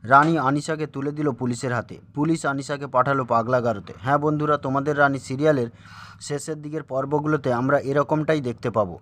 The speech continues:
এরকম সিরিয়ালের দুর্দান্ত আপডেট পেতে আমাদের চ্যানেলটি সাবস্ক্রাইব করে পাশের নোটিফিকেশন বেলটি প্রেস করে রাখুন, যাতে আমাদের আপলোড করা ভিডিওগুলো আপনারা সর্বপ্রথম পেতে পারেন।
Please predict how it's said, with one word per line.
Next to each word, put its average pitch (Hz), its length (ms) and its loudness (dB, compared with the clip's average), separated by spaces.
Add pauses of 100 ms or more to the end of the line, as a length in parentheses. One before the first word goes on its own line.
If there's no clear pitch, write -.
এরকম 151 360 0
সিরিয়ালের 147 520 -2
দুর্দান্ত 135 420 0
আপডেট 127 440 2
পেতে 143 300 0 (300)
আমাদের 143 320 2
চ্যানেলটি 143 420 -2
সাবস্ক্রাইব 143 580 -2
করে 147 200 0
পাশের 131 340 4
নোটিফিকেশন 139 680 -6
বেলটি 139 340 -6
প্রেস 127 340 -6
করে 127 200 -6
রাখুন, 95 300 -10 (340)
যাতে 143 280 4
আমাদের 139 360 2
আপলোড 139 340 2
করা 147 200 4
ভিডিওগুলো 127 640 -2
আপনারা 143 440 2
সর্বপ্রথম 131 640 -2
পেতে 113 240 -4
পারেন। 92 240 -8